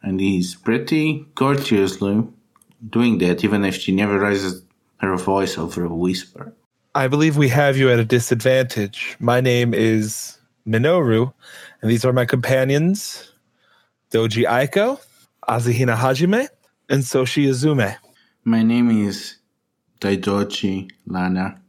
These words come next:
Speaker 1: of House Iramori.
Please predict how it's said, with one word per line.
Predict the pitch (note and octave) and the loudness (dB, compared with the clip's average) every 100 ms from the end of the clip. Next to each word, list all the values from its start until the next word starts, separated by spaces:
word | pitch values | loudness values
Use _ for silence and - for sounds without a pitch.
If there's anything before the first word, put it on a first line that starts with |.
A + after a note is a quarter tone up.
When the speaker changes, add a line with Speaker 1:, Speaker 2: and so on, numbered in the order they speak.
| _ _ _ | _ _ _
Speaker 1:
of | - F2 - - - _ _ _ | -12 -12 -12 -18 -20 _ _ _
House | - F2+ F2+ F2+ - - | -6 -4 -4 -8 -12 -12
Iramori. | G2+ F#2+ F2+ D#2+ C2 - - | -8 -4 -4 -6 -8 -12 -16